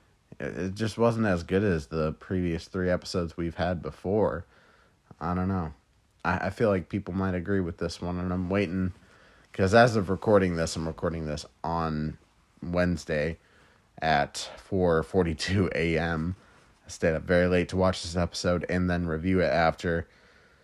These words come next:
So, uh, I'm waiting to see people's reactions, like the Real Rejects and Blind Wave and all that, and get, like, a new Rockstar's breakdown to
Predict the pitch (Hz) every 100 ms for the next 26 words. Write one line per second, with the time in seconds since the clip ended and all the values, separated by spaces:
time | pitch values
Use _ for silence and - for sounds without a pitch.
0 | _ _ _ - 110 101 98 98 95 95
1 | 95 92 - - - - 113 143 170 147
2 | 127 - 147 139 139 139 135 120 _ _
3 | _ _ 131 123 123 101 98 98 110 107
4 | - 113 117 110 98 - 92 104 98 101
5 | 101 104 98 - 87 85 85 92 92 95
6 | 92 92 92 95 98 95 - _ _ _
7 | _ _ 82 82 80 87 87 85 82 85
8 | 87 87 87 85 - 85 82 87 87 -
9 | 92 85 87 82 82 71